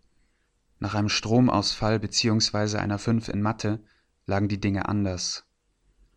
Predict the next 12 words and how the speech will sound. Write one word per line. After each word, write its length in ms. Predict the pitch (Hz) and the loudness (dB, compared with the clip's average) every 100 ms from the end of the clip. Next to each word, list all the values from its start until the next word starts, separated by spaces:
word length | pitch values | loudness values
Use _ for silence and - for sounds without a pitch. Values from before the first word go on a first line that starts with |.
| _ _ _ | _ _ _
Sie 160 | - 107 | 0 4
waren 200 | 117 117 | 6 6
greifbar 540 | 107 113 131 - 101 | 6 6 6 4 2
und 120 | 98 | 2
brauchten 420 | 95 107 127 - | 2 2 2 0
nicht 200 | 101 - | -2 -2
weiter 240 | 98 95 101 | -4 -2 -4
verfolgt 480 | - 101 98 92 - | -4 -4 -2 -4 -4
zu 180 | - | -4
werden. 520 | 92 90 90 90 90 _ _ _ _ _ _ _ _ | -2 -2 -2 -6 -8 _ _ _ _ _ _ _ _
Wie 140 | 110 | -4
beruhigend. 680 | 98 95 104 117 104 95 - | -2 0 2 2 2 -2 -10